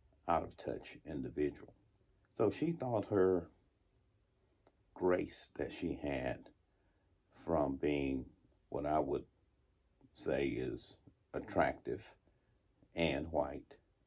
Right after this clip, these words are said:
would protect her. Actually, it just repulsed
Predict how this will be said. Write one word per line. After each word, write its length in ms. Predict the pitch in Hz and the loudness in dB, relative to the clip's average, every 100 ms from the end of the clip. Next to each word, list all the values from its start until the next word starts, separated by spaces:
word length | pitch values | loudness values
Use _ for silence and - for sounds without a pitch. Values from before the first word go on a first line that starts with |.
| _ _ _ _ _ _ _ | _ _ _ _ _ _ _
would 420 | - 107 104 104 - _ | 2 6 6 4 -12 _
protect 500 | - 170 196 180 - | -8 -4 0 -2 -2
her. 120 | - - _ _ _ _ _ - - | -8 -10 _ _ _ _ _ -12 0
Actually, 480 | 92 135 104 95 | 0 2 4 4
it 100 | 110 | 4
just 220 | 117 95 - | 4 2 0
repulsed 640 | 82 67 - 98 - - | -4 -4 0 2 2 -4